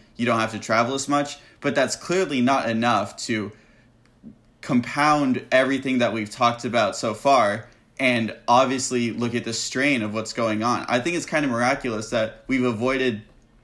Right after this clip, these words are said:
th-, this major injury question until now.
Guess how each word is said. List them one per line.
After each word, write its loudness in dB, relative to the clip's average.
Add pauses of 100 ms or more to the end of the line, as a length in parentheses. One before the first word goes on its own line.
(240)
th-, -2
this -2
major 0
injury 0
question -2
until -6
now. -4